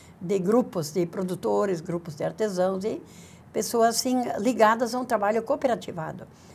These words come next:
Aí nós começamos. E por que que nós fizemos a primeira feira? E saúde o doutor Faré, se ele estiver nos acompanhando.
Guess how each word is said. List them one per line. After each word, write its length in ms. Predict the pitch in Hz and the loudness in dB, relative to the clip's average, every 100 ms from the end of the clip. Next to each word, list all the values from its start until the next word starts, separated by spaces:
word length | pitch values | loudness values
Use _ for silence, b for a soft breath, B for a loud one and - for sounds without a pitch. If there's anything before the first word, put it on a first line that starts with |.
| B B B | B B B
Aí 120 | 202 | 2
nós 200 | 220 226 | 4 4
começamos. 640 | 226 254 254 - 190 180 180 | 2 2 2 4 4 4 0
E 120 | 214 | -2
por 300 | 190 - 240 | -2 2 2
que 160 | - 330 | 4 4
que 140 | 330 | 4
nós 260 | 247 233 233 | 4 4 2
fizemos 340 | 233 226 214 | 0 0 2
a 80 | 208 | 0
primeira 400 | 202 214 214 220 | 2 -2 2 0
feira? 300 | - 170 175 | 0 -2 0
E 280 | 220 330 339 | 0 -2 -4
saúde 440 | - 233 254 226 | 2 2 4 2
o 60 | 202 | 0
doutor 280 | 190 196 | 0 0
Faré, 360 | 190 185 180 214 | 2 2 4 4
se 100 | 220 | 2
ele 180 | 185 170 | -2 -2
estiver 300 | 143 165 165 | -4 -2 -2
nos 160 | 165 | 0
acompanhando. 800 | 160 - 190 202 196 226 208 135 | -4 -4 -2 -2 -2 -4 -2 -2